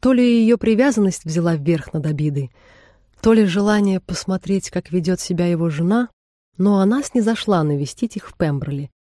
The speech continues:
несмотря на то, что тамошняя сень осквернялась не только присутствием такой хозяйки, но и визитами её дяди,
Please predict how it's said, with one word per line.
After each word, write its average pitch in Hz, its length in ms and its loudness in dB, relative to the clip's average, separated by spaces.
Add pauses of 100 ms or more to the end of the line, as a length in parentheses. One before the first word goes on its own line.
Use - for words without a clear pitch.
(280)
несмотря 165 380 -2
на 156 120 0
то, 226 140 2
что - 180 -8
тамошняя 147 600 -2
сень 226 400 0 (320)
осквернялась 175 760 0
не 170 80 -2
только 240 320 -2
присутствием 156 640 -6
такой 151 240 -6
хозяйки, 143 600 -6 (180)
но 240 180 4
и 269 80 4
визитами 220 540 2
её 190 420 0
дяди, 135 460 -6